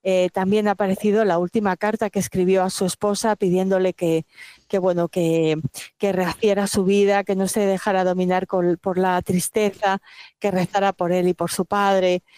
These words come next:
Una nota con, con, bueno, pues, frases de cariño para su esposa y para, y para sus hijos de este hombre que dio su vida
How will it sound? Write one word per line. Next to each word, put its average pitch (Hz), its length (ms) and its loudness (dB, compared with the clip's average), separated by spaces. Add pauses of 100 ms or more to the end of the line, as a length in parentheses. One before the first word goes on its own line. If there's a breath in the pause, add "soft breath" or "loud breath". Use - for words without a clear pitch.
(160 loud breath)
Una 180 460 0
nota 190 320 -2
con, 160 560 0 (480 soft breath)
con, 156 480 -2
bueno, 160 240 -2
pues, 170 220 -4 (140)
frases 190 460 -2
de 202 120 0
cariño 180 400 0
para 180 180 -2
su 180 140 0
esposa 185 400 -2
y 175 60 0
para, 156 520 -2
y 202 120 -2
para 170 200 -2
sus - 280 -2
hijos 190 300 -2
de 185 80 -2
este 175 240 -2
hombre 202 240 0
que 170 160 -2
dio 170 180 2
su 208 140 -2
vida 190 320 2